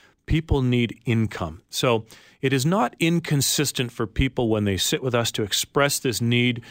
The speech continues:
for predictable, sustainable, to the extent you can get it, tax-efficient income that is, um, uh,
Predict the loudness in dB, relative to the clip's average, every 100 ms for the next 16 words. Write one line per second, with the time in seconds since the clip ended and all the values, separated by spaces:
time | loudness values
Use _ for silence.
0 | -20 _ -6 -6 -4 -6 0 0 0 -2
1 | 0 0 -2 -8 _ _ _ -4 -2 -2
2 | -2 2 2 2 2 0 0 -2 -4 -4
3 | -2 -2 -2 -2 0 0 0 -2 -6 0
4 | 2 2 -2 -4 -4 -2 -2 -2 0 0
5 | 0 2 2 2 -4 -14 -20 _ 2 2
6 | 2 2 2 2 2 4 4 4 0 -4
7 | _ _ _ -20 -20 _ -2 2 2 2
8 | -2 -8